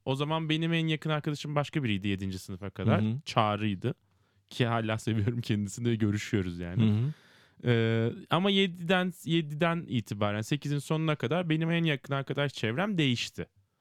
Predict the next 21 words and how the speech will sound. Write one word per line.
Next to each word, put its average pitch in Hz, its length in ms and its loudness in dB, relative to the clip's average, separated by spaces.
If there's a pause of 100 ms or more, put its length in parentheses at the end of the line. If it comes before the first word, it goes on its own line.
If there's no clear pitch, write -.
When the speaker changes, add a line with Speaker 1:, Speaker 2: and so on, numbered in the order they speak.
(480)
Speaker 2:
Niye? 127 240 8
Speaker 1:
Ha, 139 60 4
bu 165 120 6
arada 202 160 0
Çağrı 185 440 2
da 120 120 0
bizimle 98 320 -2
aynı 92 220 -2
sınıftaydı. 92 680 -8
Yani 110 140 2
hepimiz 147 380 0
C'deydik. 110 640 0
Speaker 2:
Niye 135 300 6
değişti? 127 460 2
Speaker 1:
Orada 233 400 4
herhalde, 214 800 2
e, 170 60 2 (840)
bence 170 440 2
ergenliğe 170 540 4
girdim 92 420 0
ben. 85 120 -6